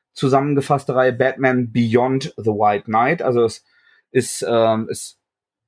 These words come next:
bezieht diesen Batman aus der Zukunft, der seinen Beginn in der, äh, in der Animationsserie genommen hat, mit ein, sondern auch den Red Hood,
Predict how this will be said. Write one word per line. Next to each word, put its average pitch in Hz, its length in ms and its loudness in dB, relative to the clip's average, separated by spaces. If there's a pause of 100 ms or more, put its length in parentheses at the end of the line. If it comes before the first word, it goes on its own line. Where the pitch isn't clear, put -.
(140)
bezieht 151 480 -2
diesen 131 280 0
Batman 139 360 0
aus 127 160 -2
der 113 100 -2
Zukunft, 196 480 -2
der 143 80 2
seinen 127 260 0
Beginn 127 460 0
in 120 220 -2
der, 107 840 0
äh, - 40 -8
in 113 60 -4
der 110 100 0
Animationsserie 147 880 0
genommen 131 400 -2
hat, 120 160 -4
mit 120 200 -6
ein, 113 300 -4 (380)
sondern 139 680 0
auch 123 560 0 (320)
den 123 720 0 (160)
Red 120 480 -2
Hood, - 440 -2